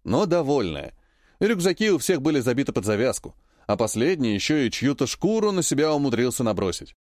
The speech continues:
Была она в нескольких местах прорвана, но само ее наличие говорило о том, что снять успели, а значит, не все время проходило в битвах. На сбор трофеев тоже осталось. Правда, для меня эта информация была бесполезной. Пока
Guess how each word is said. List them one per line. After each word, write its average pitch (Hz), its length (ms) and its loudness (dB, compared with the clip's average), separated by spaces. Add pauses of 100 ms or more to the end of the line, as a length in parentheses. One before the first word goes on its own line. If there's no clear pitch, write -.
(480)
Была 127 400 2
она 165 180 2
в 110 60 -2
нескольких 151 460 0
местах 127 420 0
прорвана, 131 760 0
но 180 260 0
само 147 360 2
ее 135 180 2
наличие 123 480 0
говорило 98 500 0
о 85 60 -2
том, 151 300 -2 (200)
что 120 220 0
снять 226 320 0
успели, 175 400 0
а 139 220 2
значит, 156 380 -2
не 143 200 0
все 190 260 0
время 180 280 0
проходило 139 500 0
в 101 60 -8
битвах. 101 480 -4 (500)
На 214 160 2
сбор 156 240 0
трофеев 143 500 0
тоже 107 280 2
осталось. 110 500 -2 (480)
Правда, 214 400 2
для 190 160 0
меня 185 320 2
эта 233 140 0
информация 165 560 0
была 131 180 2
бесполезной. 95 760 -2 (220)
Пока 76 360 -4